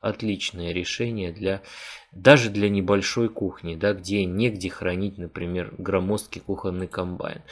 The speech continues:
Ну и, наконец, на третьем месте расположился многофункциональный измельчитель. Он,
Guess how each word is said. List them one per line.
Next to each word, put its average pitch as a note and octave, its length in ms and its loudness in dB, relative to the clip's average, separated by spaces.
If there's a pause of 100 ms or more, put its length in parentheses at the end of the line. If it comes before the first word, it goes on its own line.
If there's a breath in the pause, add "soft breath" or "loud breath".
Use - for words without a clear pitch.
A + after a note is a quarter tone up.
(380 loud breath)
Ну A3+ 140 12
и, A#3 60 12
наконец, E3+ 600 6
на C#3 220 4
третьем B2+ 520 2
месте B2 360 2
расположился A2+ 840 6
многофункциональный G#2+ 1400 2
измельчитель. A2+ 880 2 (420 loud breath)
Он, C3+ 480 6